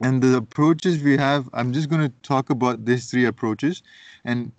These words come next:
not in detail as well. So each approach depends on the size of the tumor and if you want to preserve the hearing for these patients as well. So, eh,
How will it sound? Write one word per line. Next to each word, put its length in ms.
not 240
in 140
detail 400
as 140
well. 240
So 260
each 300
approach 440
depends 440
on 100
the 80
size 380
of 80
the 80
tumor 420
and 100
if 120
you 100
want 200
to 40
preserve 440
the 60
hearing 420
for 120
these 160
patients 420
as 140
well. 240
So, 420
eh, 100